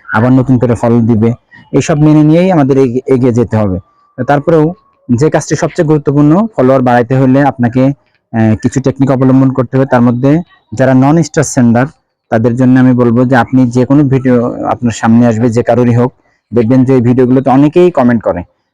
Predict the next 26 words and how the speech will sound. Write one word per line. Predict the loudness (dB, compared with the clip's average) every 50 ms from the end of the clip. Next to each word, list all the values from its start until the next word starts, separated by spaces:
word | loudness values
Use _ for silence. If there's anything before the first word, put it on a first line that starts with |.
| _ _ -10
তো | -8
সবচেয়ে | -6 -6 -6 -8 _ -2 0 2 2 2 0 -2 -4 -10 -8
সুন্দর | -2 0 2 2 2 2
সিস্টেম | 0 -4 -6 -6 -2 0 2 2
হলো | 2 2 2 2 2 0
এখানে | 0 0 0 0 2 2
ভিডিওতে | 2 0 0 0 0 -2 0 0
যারা | 0 0 0 0
কমেন্ট | 0 0 0 2 0 0
করবে | 0 -2 0 0 -2 -2 -4 _ _ _ _ _ _ -4
তাদের | -2 0 0 -2 -2
কমেন্টগুলোর | -2 0 0 2 2 2 2 2 2 2 0 0 -2 -2 -2
রিপ্লাই | -2 -2 -2 -2 -2 0
কমেন্ট | 0 0 0 0
করতে | -2 -4 -6 -6 -6
হবে, | -6 -2
যত | -2 -2 0 0 0
বেশি | 0 0 0 0
সম্ভব | 0 2 2 2 2 2
রিপ্লাই | 0 -2 -2 0 0 0
কমেন্ট | 0 0 0 0 0 0
করবেন। | 0 0 0 0 -2 -4 _ _ -20 _ _ -6
আপনার | -4 -2 0 0 0 0
অপরিচিত | 0 -2 -2 -2 0 0 0 -2 -2 -2 -4 -4
যারা | -2 0 0 0 0 0
আছে | -2 -2 -2 -2 -2 -2